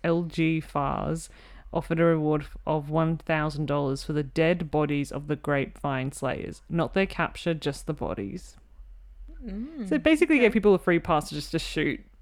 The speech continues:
Speaker 1: them and kill them.
Speaker 2: <laughs>
Speaker 1: And that's like you giving them a free pass then to shoot and kill anyone who kind of looks like them. <laughs> So, like, that's
Speaker 2: Oh, that's true.
Speaker 1: dangerous.
Speaker 2: Could you
Speaker 1: <laughs>
Speaker 2: imagine?
Speaker 1: You know?
Speaker 2: This guy cheated, cheated on,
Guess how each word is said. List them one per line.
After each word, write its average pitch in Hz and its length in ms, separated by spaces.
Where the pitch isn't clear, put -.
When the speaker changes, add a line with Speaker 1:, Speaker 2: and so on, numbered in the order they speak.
Speaker 1:
them 170 200
and 156 140
kill 156 280
them. 165 240
Speaker 2:
<laughs> 214 220
Speaker 1:
And 196 120
that's 175 200
like 180 200
you 185 140
giving 175 260
them 165 140
a 156 40
free 165 180
pass 147 220
then 160 120
to - 80
shoot - 320
and 160 100
kill 160 140
anyone 147 240
who 151 100
kind 147 200
of 135 100
looks 151 160
like 175 220
them. 240 220
<laughs> 311 40
So, 220 140
like, 196 380
that's 226 120
Speaker 2:
Oh, 180 80
that's 156 240
true. 165 100
Speaker 1:
dangerous. 226 220
Speaker 2:
Could 208 160
you - 60
Speaker 1:
<laughs> 208 40
Speaker 2:
imagine? 208 560
Speaker 1:
You - 80
know? 269 80
Speaker 2:
This 294 180
guy 269 220
cheated, 269 500
cheated 277 320
on, 233 460